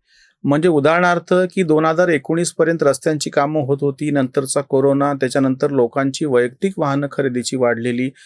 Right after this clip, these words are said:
त्यांची त-, ताकद म्हणा किंवा त्यांच्याकडचं तेवढे पैसा संपत्ती म्हणा, आणि मग त्या वाहनांचा वापर वाढणे, आणि मग तुम्हाला जी असं अचानक आज गर्दी दिसतीये ती अचानक झालेली नाही, हा एक मुद्दा. दुसरा जो त्यांनी उपस्थित केलेला मुद्दा खूप महत्त्वाचा आहे. एक रस्ता तुम्ही मोठा दुरुस्त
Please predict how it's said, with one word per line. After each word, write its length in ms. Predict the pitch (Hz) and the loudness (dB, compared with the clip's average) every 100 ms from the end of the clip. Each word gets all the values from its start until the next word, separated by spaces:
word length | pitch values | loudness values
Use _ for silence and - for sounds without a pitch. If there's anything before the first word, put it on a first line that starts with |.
| - - | -20 -8
त्यांची 360 | - 117 113 131 | -2 -2 0 -4
त-, 160 | 127 | -2
ताकद 480 | 113 101 92 98 135 | -2 0 -2 0 -2
म्हणा 280 | 131 131 135 | 0 -2 -2
किंवा 220 | 123 127 | -2 -2
त्यांच्याकडचं 640 | 120 117 113 120 120 113 - | -2 -2 -2 -2 -2 -2 -6
तेवढे 260 | 117 117 | -4 -4
पैसा 360 | 113 110 107 120 | -2 -2 -2 -4
संपत्ती 500 | - 113 - 113 127 | -4 -6 -8 -6 -4
म्हणा, 220 | 107 101 101 _ - _ | -6 -8 -14 _ -20 _
आणि 120 | 123 131 | -4 0
मग 180 | 160 170 | 0 0
त्या 100 | 208 | 2
वाहनांचा 520 | 185 160 156 147 135 | 2 2 0 0 2
वापर 340 | 135 117 - 127 | 2 2 2 2
वाढणे, 420 | 113 101 - 98 | 2 0 -4 -8
आणि 180 | 107 143 | -2 0
मग 160 | 160 175 151 | -2 -2 0
तुम्हाला 320 | 139 160 180 | 2 2 2
जी 120 | 196 | 2
असं 280 | 196 170 202 | 0 0 0
अचानक 460 | 165 143 185 202 | 2 2 0 2
आज 180 | 196 180 | 0 0
गर्दी 280 | 156 151 151 | 0 -2 -4
दिसतीये 420 | 147 147 - 151 | -4 -6 -4 -4
ती 180 | 143 208 - - - _ | -2 -4 -4 -16 -20 _
अचानक 420 | - - 190 202 | -4 2 2 2
झालेली 360 | 147 147 156 160 | 2 2 2 2
नाही, 120 | 170 | 0
हा 260 | 165 143 156 | -2 0 2
एक 180 | 143 135 | 0 0
मुद्दा. 280 | 110 90 127 | -4 -2 -2
दुसरा 420 | 120 127 180 196 | -2 0 0 2
जो 140 | 202 | 2
त्यांनी 260 | 202 202 196 | 2 0 0
उपस्थित 420 | 185 175 170 190 | -2 -2 -2 -2
केलेला 400 | 175 175 170 170 | -2 0 2 0
मुद्दा 320 | 165 160 156 156 | 0 0 -2 -2
खूप 180 | 208 185 | -4 -2
महत्त्वाचा 500 | 117 120 160 160 135 | -2 0 0 0 -2
आहे. 140 | 107 - - - - 127 | -2 -10 -18 -14 0 2
एक 140 | 214 214 | 4 2
रस्ता 260 | 202 - | 2 0
तुम्ही 220 | 208 208 | 0 0
मोठा 280 | 208 190 202 | 2 0 0
दुरुस्त 380 | 180 165 175 | 0 0 0